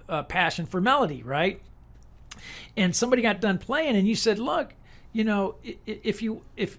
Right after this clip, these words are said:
I can't remember the tune. I ca-, it mi-, it might have been Stella by Starlight or some classic tune that everybody would play. And you said, "Look, if you wanna play Stella, play Stella.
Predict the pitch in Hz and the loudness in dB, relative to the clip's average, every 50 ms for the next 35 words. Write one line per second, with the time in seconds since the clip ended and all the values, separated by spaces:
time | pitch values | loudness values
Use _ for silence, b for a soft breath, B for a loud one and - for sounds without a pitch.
0 | - - - - 175 - - 254 269 226 233 226 220 202 190 156 151 147 - - | -16 -8 -4 -4 -4 -2 0 0 0 2 2 2 2 2 2 0 -2 -2 -2 0
1 | 185 196 170 151 147 160 - - B B B B B B B - - - - - | 0 2 2 0 -2 -4 -6 -10 B B B B B B B -16 -12 -12 -12 -12
2 | 220 - - - - 196 202 190 190 - 196 190 190 190 202 185 202 202 226 233 | -12 -12 -10 -8 -8 -4 -4 -4 -4 -4 -6 -8 -6 -4 -4 0 2 2 4 4
3 | 214 175 202 196 185 165 - - 190 180 175 175 156 175 165 156 - - 165 165 | 4 4 4 2 2 0 0 2 2 4 4 4 4 4 2 2 2 2 2 4
4 | 165 165 160 160 160 156 151 135 - 190 180 170 165 - - - 170 165 165 160 | 4 4 4 2 2 2 0 0 0 0 0 0 -2 -4 -2 0 2 2 2 0
5 | - 170 151 151 - - - - - 170 165 156 156 156 156 151 151 147 156 156 | 0 -2 -4 -6 -10 -16 -8 -2 0 0 2 2 0 0 0 0 0 0 0 0
6 | 151 156 143 - - 151 151 147 147 143 139 127 B B B B B - 175 170 | 0 0 -2 -4 -4 -2 -2 -2 -2 -2 -4 -6 B B B B B -2 0 0
7 | - 214 226 240 240 214 - 131 139 165 180 214 240 247 220 - - 202 196 175 | 0 0 0 -2 -2 -2 -4 -4 -4 -4 -2 -2 -2 -4 -4 -4 -4 -2 -2 -2
8 | - - - 180 185 180 156 139 - - 147 143 131 - - 165 147 131 113 - | -2 -4 -4 -2 -2 -2 -4 -6 -6 -8 -8 -8 -8 -8 -6 -6 -8 -8 -10 -12